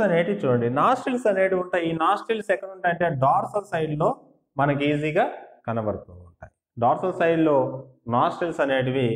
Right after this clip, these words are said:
కనబడుతూ ఉంటాయి. తర్వాత చూడండి fertilization.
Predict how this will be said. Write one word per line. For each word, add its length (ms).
కనబడుతూ 500
ఉంటాయి. 340
తర్వాత 340
చూడండి 240
fertilization. 800